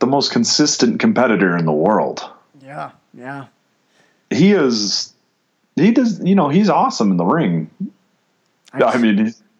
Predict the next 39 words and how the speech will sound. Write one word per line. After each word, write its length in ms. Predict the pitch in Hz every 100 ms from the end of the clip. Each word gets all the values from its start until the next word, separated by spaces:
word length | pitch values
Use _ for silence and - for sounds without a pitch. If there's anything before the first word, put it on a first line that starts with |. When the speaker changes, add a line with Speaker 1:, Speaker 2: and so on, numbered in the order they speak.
| _
Speaker 1:
he's 140 | 147
unbelievable. 1000 | 196 123 101 196 120 82 78 87 95 85 -
I 80 | 107
mean, 220 | 117 113
the, 180 | 101 85 101
what 220 | 151 -
he's 200 | 175 165
been 160 | 165
doing 240 | 135 147 165
has 120 | 101
been 160 | 104 104
unbelievable. 720 | 107 92 95 87 - - - _ _ _ _ -
Speaker 2:
But 80 | 131
I 40 |
hate 200 | 131 143
this 160 | 117 131
match. 420 | 131 120 - - - _ _ _ -
Speaker 1:
Oh, 100 | 202
I, 320 | 214 226 175
I 120 | 104 139
hate 200 | 110 85
this 160 | 82
match, 260 | 92 85 -
too, 200 | - 160
because 380 | 101 95 98 87
it's 200 | 80 -
just 200 | 113 -
like, 140 | 98 95
"Are 100 | 196
you 220 | 277 302
kidding 380 | - 339 339 330
me?" 300 | 339 311 - - _ _
It's 140 | - 185
not 240 | 240 -
Cena 320 | - 226 233
and 80 | 226
Undertaker? 640 | 214 220 220 240 240 240 240 _ -
Like, 240 | 135 127
what? 460 | 160 233 - -